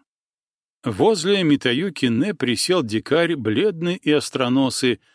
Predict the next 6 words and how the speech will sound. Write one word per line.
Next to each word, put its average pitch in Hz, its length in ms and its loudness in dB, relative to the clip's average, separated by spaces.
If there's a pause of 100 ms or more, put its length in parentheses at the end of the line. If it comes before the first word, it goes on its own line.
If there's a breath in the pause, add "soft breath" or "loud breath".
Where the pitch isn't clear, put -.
(220)
пахнущий 156 640 -2
чем-то 147 480 -2
кислым 147 680 -2 (220 soft breath)
пополам 127 460 0
с 95 120 -8
дымом. 95 400 -10